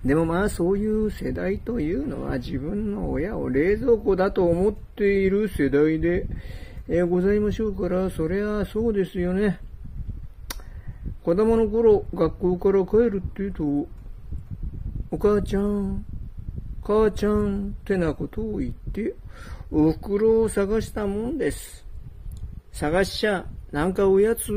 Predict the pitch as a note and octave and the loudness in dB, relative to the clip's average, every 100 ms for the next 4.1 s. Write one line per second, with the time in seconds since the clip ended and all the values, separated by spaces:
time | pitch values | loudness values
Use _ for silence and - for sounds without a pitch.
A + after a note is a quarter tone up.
0 | G#3+ A3+ G3+ - F#3+ - F#3+ F#3 E3 F#3 | 0 0 0 4 4 4 2 2 2 0
1 | G3+ F3+ C3+ - A#2+ A#2+ E3 F3 F3 D#3+ | -2 -2 -4 -4 -6 -4 -4 -2 -4 -4
2 | - - - - - - - D#3 G3+ G#3 | -10 -14 -16 -18 -16 -14 -4 2 4 4
3 | - - - - D3 - - G#3 - F3+ | 0 -4 -4 -2 -2 -2 -4 -4 -2 -6